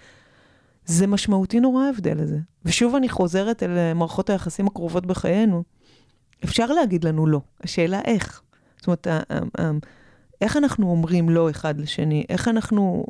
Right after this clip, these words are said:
אה, נותנים תשובה שהיא לא מה שהצד השני רצה לשמוע, אבל בצורה שמכבדת את הצד השני, ולא בצורה ש-, אה, מוחקת אותו. אז הסיפור של משברי סייבר סופר מורכב. אני רק אגיד משהו אחד נורא חשוב באופן כללי על כל המשברים.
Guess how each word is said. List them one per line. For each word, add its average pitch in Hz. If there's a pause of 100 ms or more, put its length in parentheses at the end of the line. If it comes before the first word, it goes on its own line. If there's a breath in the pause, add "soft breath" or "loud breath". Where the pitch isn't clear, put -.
אה, 156
נותנים 165
תשובה 208
שהיא 202
לא 208
מה 269
שהצד 175
השני 160
רצה 160
לשמוע, 147 (100)
אבל 151
בצורה 165
שמכבדת 185
את 147
הצד 143
השני, 139 (400)
ולא 165
בצורה 160
ש-, - (760 soft breath)
אה, 151
מוחקת 180
אותו. 131 (880)
אז 170
הסיפור 196
של 269
משברי 175
סייבר 180 (640 soft breath)
סופר 240
מורכב. 202 (100)
אני 170
רק 214
אגיד 196
משהו 196
אחד 220
נורא 180
חשוב 254
באופן 226
כללי 214
על 226
כל 220
המשברים. 156